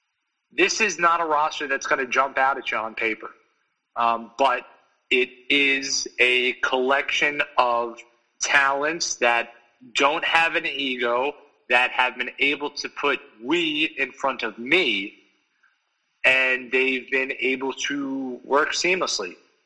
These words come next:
It's been, uh, you know, symbiosis at its finest. Um, you know, they, they bought into the system. They understand that they might not be,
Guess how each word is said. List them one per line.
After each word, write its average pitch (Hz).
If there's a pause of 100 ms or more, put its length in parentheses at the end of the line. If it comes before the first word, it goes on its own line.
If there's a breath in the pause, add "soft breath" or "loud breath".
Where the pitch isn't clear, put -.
(140)
It's 117
been, 127
uh, 127
you 135
know, 127
symbiosis 143
at 139
its -
finest. 139 (600 soft breath)
Um, 101
you 120
know, 110
they, 113
they 110
bought 127
into 143
the 135
system. 127 (400 loud breath)
They 123
understand 135
that 131 (280)
they 131
might 135
not 131
be, 123